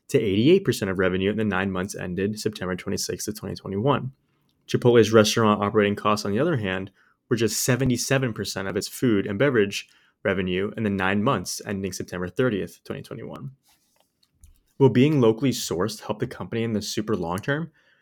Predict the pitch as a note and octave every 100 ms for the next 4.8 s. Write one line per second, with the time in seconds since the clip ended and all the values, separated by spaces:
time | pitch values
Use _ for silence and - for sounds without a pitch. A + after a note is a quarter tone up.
0 | _ - A3+ B2+ - - - _ B2+ B2
1 | B2+ E3 C#3 - A#2+ A#2+ G#2+ G#2+ G#2+ A2
2 | G#2 G2 G#2+ G#2 F#2 F2+ A2 F#2+ G2 G2+
3 | _ _ _ - A#2+ G2 G#2+ G2+ - F#2+
4 | G2 F2+ G2 - - G2+ A#2+ -